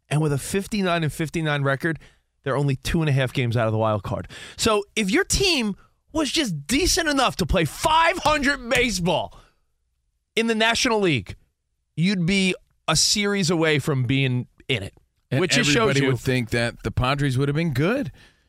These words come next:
Speaker 2: You know, hopes were high. Never know what to expect.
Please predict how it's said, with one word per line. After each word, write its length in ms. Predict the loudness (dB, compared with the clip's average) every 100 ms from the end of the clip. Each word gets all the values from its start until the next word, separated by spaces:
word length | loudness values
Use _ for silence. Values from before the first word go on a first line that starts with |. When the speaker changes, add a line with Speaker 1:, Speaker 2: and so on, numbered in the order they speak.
| -8
Speaker 2:
You 80 | -2
know, 220 | 0 0
hopes 340 | 0 -2 -2
were 140 | -2 0
high. 420 | 2 2 0 -4 -18 _ _ _ _ -6
Never 320 | 0 0 0
know 140 | 0 -2
what 100 | 0
to 100 | -2
expect. 520 | -2 -2 -4 -4